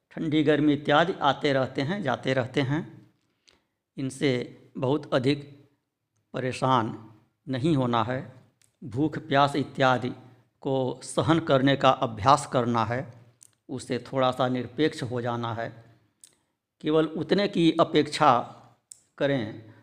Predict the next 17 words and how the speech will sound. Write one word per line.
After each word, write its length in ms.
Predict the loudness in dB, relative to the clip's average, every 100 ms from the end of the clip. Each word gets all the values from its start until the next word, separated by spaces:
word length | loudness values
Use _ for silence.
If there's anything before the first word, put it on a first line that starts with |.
| _ -12
जितने 340 | -2 2 2
से 140 | 2
शरीर 400 | 0 0 0 0
का 140 | 2 2
निर्वाह 460 | 2 2 2 2
हो 340 | -2 -8 -8 -8
सके, 380 | -10 -12 -12 -14 -18 _ _ -20 _ -14
जीवन 340 | -6 -2 -2
चल 240 | -4 -8 -8
सके 320 | -10 -10 -12
जितने 320 | -10 -10 -10
से। 340 | -10 -14 -16 _ _ _ _ _ _ -6
जिह्वा 320 | 2 6 6
पर 200 | 4 0
निमन-, 340 | 0 -2 -2
नियंत्रण 540 | -2 -2 -4 -2 -2 -2
रखें। 540 | -6 -8 -10 -12